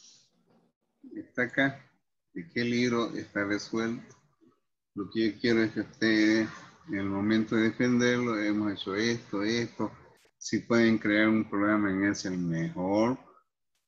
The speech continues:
eh, ya, ya tienen que ir elaborando ustedes sus propios programas. ¿Listo? Bien. Es eso lo que, y este de acá es lo que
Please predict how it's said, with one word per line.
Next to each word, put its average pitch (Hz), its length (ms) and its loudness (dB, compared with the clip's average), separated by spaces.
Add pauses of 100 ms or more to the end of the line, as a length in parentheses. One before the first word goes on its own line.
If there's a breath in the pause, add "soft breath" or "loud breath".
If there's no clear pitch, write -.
eh, 92 580 0 (100)
ya, 110 160 2 (140)
ya 107 280 0
tienen 123 520 0
que 107 80 -4
ir 113 160 0
elaborando 98 440 0
ustedes 101 340 -4
sus - 160 -12
propios 90 340 -8
programas. 120 560 0 (1300)
¿Listo? 104 440 -2 (1120)
Bien. 107 460 0 (840)
Es 175 220 8
eso 185 300 4
lo 131 240 4
que, 117 540 2
y 143 320 6
este 170 240 2
de 139 260 6
acá 156 380 4
es 135 160 0
lo 120 200 -2
que 107 340 2